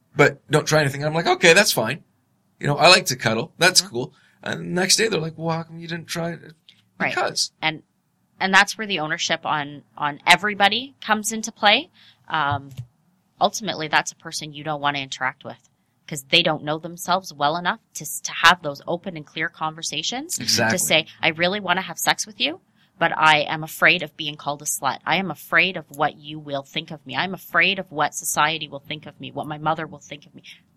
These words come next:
Speaker 2: They can't have that conversation with you. Ultimately, at the end of the day, they're somebody who is closed off. They're not somebody you wanna be with.
Speaker 1: And I, I think the thing that has helped me be more, I,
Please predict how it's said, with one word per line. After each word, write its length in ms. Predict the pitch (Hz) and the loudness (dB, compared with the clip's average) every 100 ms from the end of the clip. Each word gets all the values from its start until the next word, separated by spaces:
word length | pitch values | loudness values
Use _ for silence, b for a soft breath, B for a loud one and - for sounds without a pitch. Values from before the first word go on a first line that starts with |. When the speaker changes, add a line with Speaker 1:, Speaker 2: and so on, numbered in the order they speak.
| 143 | 0
Speaker 2:
They 160 | 165 | 2
can't 300 | 185 185 180 | 2 -4 -4
have 200 | - 156 | 0 0
that 160 | 156 - | 0 -6
conversation 640 | - 143 139 - - - - _ | -8 -10 -10 -10 -8 -10 -12 _
with 240 | 139 135 120 | -18 -16 -16
you. 140 | 120 _ _ _ _ _ - | -18 _ _ _ _ _ -10
Ultimately, 520 | 151 160 165 170 151 | -8 -10 -10 -8 -10
at 100 | 143 | -10
the 120 | 139 | -10
end 100 | 143 | -10
of 60 | 143 | -10
the 60 | 135 | -10
day, 280 | 135 151 196 | -6 -8 -6
they're 220 | 147 143 | -6 -4
somebody 380 | - 151 147 147 | -4 -8 -8 -14
who 120 | 139 | -14
is 120 | 135 | -14
closed 360 | - 139 127 - | -10 -10 -10 -10
off. 300 | 135 117 - - _ _ | -12 -12 -18 -20 _ _
They're 160 | 139 131 | -8 -6
not 180 | 123 - | -8 -8
somebody 320 | 131 123 123 | -12 -14 -20
you 80 | 123 | -20
wanna 200 | 104 120 | -18 -18
be 160 | - | -20
with. 140 | - - - _ 135 | -20 -20 -20 _ 0
Speaker 1:
And 140 | 139 | 4
I, 180 | 143 160 - _ | 4 2 -2 _
I 120 | 170 | -2
think 480 | 135 - 160 - - _ _ _ _ _ _ _ _ _ _ - | -2 -4 -10 -12 -20 _ _ _ _ _ _ _ _ _ _ -10
the 100 | 113 | -4
thing 220 | 151 147 | 0 0
that 160 | 131 107 | 0 -2
has 160 | 101 | -4
helped 320 | 120 135 - | 0 -2 -2
me 100 | 98 87 - - _ _ _ _ _ _ _ _ _ _ | -14 -20 -20 -20 _ _ _ _ _ _ _ _ _ _
be 140 | 113 | -12
more, 580 | 110 117 120 117 117 - _ _ _ _ _ _ _ _ _ _ _ _ _ _ _ _ _ _ _ _ _ _ _ _ _ _ _ | -10 -6 -2 0 0 -4 _ _ _ _ _ _ _ _ _ _ _ _ _ _ _ _ _ _ _ _ _ _ _ _ _ _ _
I, 60 | - | -12